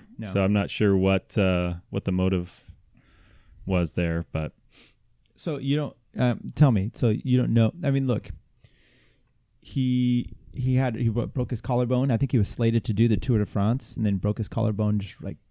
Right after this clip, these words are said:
Speaker 1: less than a month before, and he was trying to still stay in shape, and he didn't get a chance to do that. He's, he's a good support climber.
Speaker 2: Yeah.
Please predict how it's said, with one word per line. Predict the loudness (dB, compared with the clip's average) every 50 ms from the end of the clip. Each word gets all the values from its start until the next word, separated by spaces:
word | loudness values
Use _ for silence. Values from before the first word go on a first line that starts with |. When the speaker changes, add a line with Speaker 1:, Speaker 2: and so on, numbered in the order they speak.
| _
Speaker 1:
less | -8 -4 -4 -4 -2
than | -2 -2 0
a | 0
month | 2 0 0 -2 -2 -6
before, | -6 -4 -2 -2 0 2 2 2
and | 2 0
he | 0
was | -2
trying | -2 0 0 0
to | 0 -2
still | -4 -6 -10 -14 _ _ -4 -4 -4 -6 _ _ -20
stay | -18 _ -2 -2
in | -2
shape, | 0 0 -2 -2 -2 -2
and | -4 -4
he | -2
didn't | -2 -4 -6 -6 -8 -8
get | -8 -8 -6
a |
chance | -4 -2 -2 -2 -2 -4 -6
to | -8
do | -6 -4 -4
that. | -2 -2 -4
He's, | -6 -8 -10 -16 _ _ _
he's | -8 -4 -4
a |
good | -4 0 2 2 2 2 -2 -12 _
support | -10 -6 -6 -6 -4 -4 -4 -6 -6
climber. | -4 -4 -4 -2 -2 -2 -4 -6 -8 -10 _
Speaker 2:
Yeah. | 0 2 2